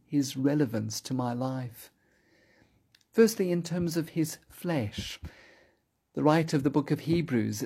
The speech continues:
says this in chapter four. Speaking of Jesus, he says, "Since God's children have flesh and blood, he too shared in their humanity."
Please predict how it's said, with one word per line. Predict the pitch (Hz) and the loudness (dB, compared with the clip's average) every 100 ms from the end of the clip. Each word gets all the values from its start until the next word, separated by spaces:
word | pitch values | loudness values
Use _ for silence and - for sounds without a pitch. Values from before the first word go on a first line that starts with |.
| - | -6
says | - 139 120 | 0 2 2
this | 143 156 - | 0 0 0
in | 127 123 | -4 -4
chapter | 110 135 131 - | -4 -6 -6 -8
four. | - - 147 135 117 110 - - _ | -10 0 2 4 2 -2 -18 -20 _
Speaking | - 190 180 185 | -2 -2 0 0
of | 147 | 2
Jesus, | - 170 156 - - | 2 2 4 0 2
he | 151 | 0
says, | - 156 156 - - - _ _ - | 2 2 2 0 -12 -20 _ _ -14
"Since | - 196 196 165 | -4 0 0 -2
God's | - 151 156 156 - | -4 0 2 0 -4
children | - - 202 214 160 113 104 | -8 -4 0 0 2 0 -2
have | 113 135 139 151 - | -4 -2 -2 -4 -12
flesh | - 160 160 - - | -6 -2 -2 -4 -4
and | 139 143 127 | 0 0 0
blood, | 127 113 107 107 - - - _ _ _ _ | -2 -2 -2 -6 -14 -20 -20 _ _ _ _
he | _ 208 202 165 | _ 0 2 0
too | - - 196 143 104 | -4 -4 0 0 0
shared | - - 156 151 151 151 | -6 -4 -2 0 -2 -2
in | 143 135 | -2 0
their | 135 135 | 2 0
humanity." | 131 - 127 117 123 120 - 113 110 | -2 0 0 0 -4 -6 -4 -2 -2